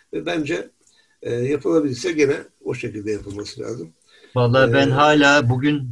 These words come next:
Speaker 2: hatta her zamankinden çok ihtiyaç olduğunu düşünüyorum, e, Zeki abi. Yani
Speaker 1: E,
Speaker 2: İstanbul,
Speaker 1: şimdi
Speaker 2: şiir ve Şiir İstanbul birbirini tamamlayan iki, e, kavram. Ve bence hala
Speaker 1: zamanında hangi mekanlarda
Speaker 2: Başka.
Speaker 1: yaptığımızı söylersem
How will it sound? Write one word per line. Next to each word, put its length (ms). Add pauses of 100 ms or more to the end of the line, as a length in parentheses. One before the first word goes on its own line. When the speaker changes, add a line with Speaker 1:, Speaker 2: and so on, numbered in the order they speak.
(140)
Speaker 2:
hatta 400
her 160
zamankinden 680
çok 300 (100)
ihtiyaç 400
olduğunu 340
düşünüyorum, 520 (200)
e, 40 (720)
Zeki 400
abi. 200
Yani 260
Speaker 1:
E, 20
Speaker 2:
İstanbul, 420
Speaker 1:
şimdi 420
Speaker 2:
şiir 460
ve 120
Şiir 280
İstanbul 560 (480)
birbirini 400
tamamlayan 560
iki, 280
e, 180 (880)
kavram. 440 (360)
Ve 160
bence 300
hala 440 (300)
Speaker 1:
zamanında 840
hangi 300
mekanlarda 520
Speaker 2:
Başka. 180
Speaker 1:
yaptığımızı 540
söylersem 680